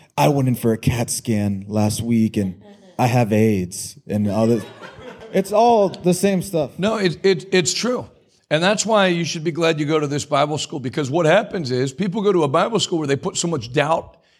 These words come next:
Speaker 2: in their mind that they hear their professor knocking healing for two years.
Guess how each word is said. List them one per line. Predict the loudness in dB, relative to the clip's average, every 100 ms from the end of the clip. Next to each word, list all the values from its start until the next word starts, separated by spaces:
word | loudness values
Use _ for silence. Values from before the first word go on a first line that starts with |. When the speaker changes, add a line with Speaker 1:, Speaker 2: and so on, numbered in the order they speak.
| -4
Speaker 2:
in | 0
their | 0 -2
mind | -2 -2 -2 -6 _ _ -6
that | -2
they | 2 2
hear | 2 0
their | 2
professor | 2 0 0 0 0 0 -2 -6 -12 _ _ -6
knocking | 0 0 2 0
healing | 2 0 0 -2
for | -2 -6
two | -2 -2
years. | -2 -2 -2 -6